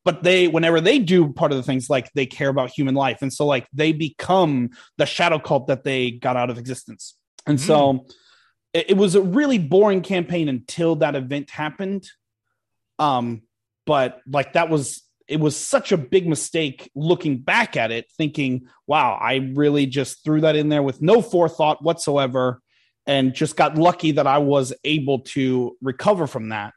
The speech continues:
Speaker 2: Mm-hmm.
Speaker 1: And I think a lot of people will say, like, "Oh, don't use that. Don't use that in your campaign." And looking back on it now, like, every single one of those cards is written in a way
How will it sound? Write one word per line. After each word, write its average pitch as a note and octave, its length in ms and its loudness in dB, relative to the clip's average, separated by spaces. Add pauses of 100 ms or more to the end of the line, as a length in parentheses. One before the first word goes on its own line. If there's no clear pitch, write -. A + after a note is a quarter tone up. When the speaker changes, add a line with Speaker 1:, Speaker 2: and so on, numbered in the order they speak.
Speaker 2:
Mm-hmm. B2 320 -8
Speaker 1:
And C3+ 380 0 (380)
I C3+ 100 -2
think - 500 -4 (200)
a D3+ 100 0
lot F#3 180 2
of F3+ 100 -2
people E3+ 280 0
will D3 140 2
say, D#3 220 0
like, B2+ 240 -2
"Oh, D3+ 200 0
don't C#3 180 -4
use F3 200 0
that. C3 280 -4
Don't C#3+ 180 -2
use D#3 140 -2
that D#3 100 4
in D3 60 -2
your D3+ 120 -2
campaign." D#3+ 540 -4 (260)
And D#3 180 0
looking A3 280 0
back F3+ 280 0
on D#3 80 0
it A#2+ 140 -4
now, C#3 480 -2 (280)
like, C#3+ 320 0 (540)
every A3+ 300 2
single G#3+ 320 2
one F3 140 4
of E3+ 60 2
those D#3 160 2
cards E3 380 0
is C#3+ 200 -4
written F3+ 400 -2
in E3 120 4
a C3+ 80 2
way C3 600 -2